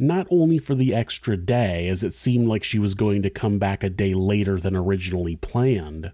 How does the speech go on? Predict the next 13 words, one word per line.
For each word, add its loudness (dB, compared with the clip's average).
but -2
she 0
hadn't 0
made 2
any 2
arrangements 0
to -4
be 0
off -2
of 0
work -2
at -6
all. -2